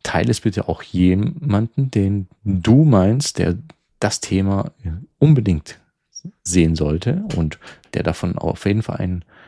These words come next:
großes Aha-Erlebnis haben würde. In diesem Sinne, denk immer daran, Börse ist keine Raketenwissenschaft und ein Vermögen aufzubauen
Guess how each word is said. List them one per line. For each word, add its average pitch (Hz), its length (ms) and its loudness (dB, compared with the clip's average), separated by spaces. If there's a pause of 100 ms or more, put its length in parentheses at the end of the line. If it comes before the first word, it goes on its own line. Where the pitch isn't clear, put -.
(120)
großes - 720 -4
Aha-Erlebnis 85 800 -2
haben - 240 -8
würde. - 240 -10 (680)
In 85 120 -8
diesem 82 260 -4
Sinne, 147 400 2 (540)
denk 117 180 2
immer 110 160 0
daran, 85 320 -2
Börse 90 260 -2
ist 92 100 -10
keine 78 200 -4
Raketenwissenschaft - 960 -4
und - 380 -6 (520)
ein - 160 -6
Vermögen 135 360 0
aufzubauen - 800 -6